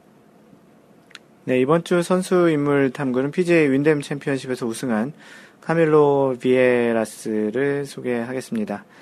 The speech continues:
카밀로 비에라스는 독특한 그 퍼팅 읽는 자세로 유명한 그 선수인데요. 아마도 많이들 그 골프 보셨으면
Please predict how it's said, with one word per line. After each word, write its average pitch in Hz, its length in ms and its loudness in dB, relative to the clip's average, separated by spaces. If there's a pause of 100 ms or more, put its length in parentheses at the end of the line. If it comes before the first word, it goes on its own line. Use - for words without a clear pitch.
(340)
카밀로 131 260 -4
비에라스는 120 1200 -2 (420)
독특한 127 800 -4
그 110 340 -4 (460)
퍼팅 170 420 -4
읽는 117 360 -2
자세로 113 420 -6
유명한 107 580 -4
그 98 140 -12
선수인데요. 139 640 -4 (340)
아마도 135 300 -2
많이들 123 520 -2
그 113 100 -14
골프 107 260 -12
보셨으면 117 720 -8